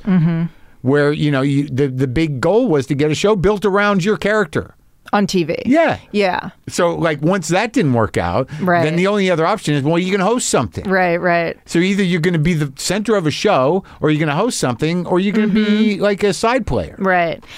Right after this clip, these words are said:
Speaker 1: I guess that's sort of the thing that I have, like, an aversion to is, like, the, um, and again, this is just show business, how it works, and money is probably the answer just to these things. But, like, why is this, this, um, why is there this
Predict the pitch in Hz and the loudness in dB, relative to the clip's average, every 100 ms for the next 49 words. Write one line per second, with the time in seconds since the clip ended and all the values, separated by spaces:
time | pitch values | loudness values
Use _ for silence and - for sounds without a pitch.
0 | - - 254 381 202 196 196 - 196 180 | -8 -4 0 -2 0 0 0 -2 0 2
1 | 175 151 170 156 - 165 165 160 160 175 | 0 0 -2 -2 -2 0 0 -2 -4 -4
2 | 165 160 156 156 156 156 156 170 165 143 | -2 -2 -2 -2 0 0 -2 -2 -2 -2
3 | 147 160 156 160 160 - 165 160 151 165 | -2 0 0 -2 -2 -2 -2 0 -2 -2
4 | 160 147 165 165 160 165 - 165 156 - | -2 -2 0 0 0 -2 -4 -4 -4 -6
5 | - 165 160 170 - 185 151 156 160 156 | -6 -6 -4 -4 -4 -6 -6 -4 -2 -2
6 | 165 156 151 156 151 156 151 156 160 156 | 0 0 -2 -4 -2 -2 -2 -2 -4 -4
7 | - 151 147 170 165 165 160 151 143 170 | -6 -4 -4 0 2 2 0 -2 -4 -2
8 | 151 156 147 151 165 165 160 147 156 - | 0 0 -2 -4 -6 -4 -6 -4 -6 -6
9 | 160 156 147 - 156 151 165 165 - - | -6 -6 -6 -6 -6 -2 -2 -2 -6 -16
10 | - 175 180 190 214 214 180 180 180 - | -8 0 0 2 2 0 0 0 -2 -4
11 | 170 165 - - 170 160 156 151 - 180 | -2 0 -2 -4 -4 -2 -4 -6 -2 0
12 | 214 240 208 220 196 180 - - - | 2 0 0 0 0 -2 -4 -8 -10